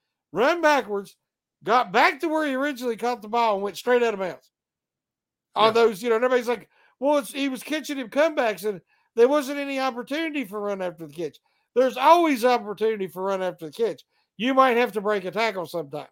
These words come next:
Speaker 1: You know, you might have to take a little contact.
Speaker 2: Yep.
Speaker 1: So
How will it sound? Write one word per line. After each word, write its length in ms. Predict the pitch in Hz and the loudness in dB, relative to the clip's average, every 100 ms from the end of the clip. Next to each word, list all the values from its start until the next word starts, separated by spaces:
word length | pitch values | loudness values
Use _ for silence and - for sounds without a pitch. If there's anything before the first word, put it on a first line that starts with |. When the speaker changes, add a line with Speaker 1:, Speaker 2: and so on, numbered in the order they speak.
| _ _ _ _ _ _ _ - | _ _ _ _ _ _ _ -4
Speaker 1:
You 80 | 202 | -2
know, 60 | |
you 100 | 233 | 2
might 180 | 262 262 | 4 4
have 120 | 247 | 2
to 100 | 214 | 0
take 140 | 226 208 | 0 0
a 60 | |
little 300 | 180 226 240 | 4 6 6
contact. 540 | 220 240 220 165 135 - _ _ _ _ | 4 0 -2 -6 -10 -14 _ _ _ _
Speaker 2:
Yep. 180 | - 156 | -6 -2
Speaker 1:
So 400 | 247 247 226 214 | 2 4 4 0